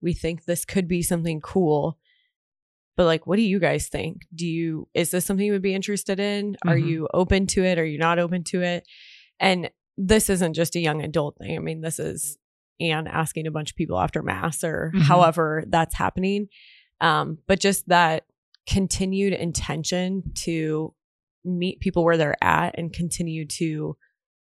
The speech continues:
Speaker 1: figure out ways to invite them to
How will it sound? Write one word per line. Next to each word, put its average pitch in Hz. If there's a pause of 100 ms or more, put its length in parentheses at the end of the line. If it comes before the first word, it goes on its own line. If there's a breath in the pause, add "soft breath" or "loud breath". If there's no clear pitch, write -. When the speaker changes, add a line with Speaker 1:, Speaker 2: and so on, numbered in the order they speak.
(120)
Speaker 1:
figure 185
out 175
ways 160
to 165 (640)
invite 160
them 165
to 156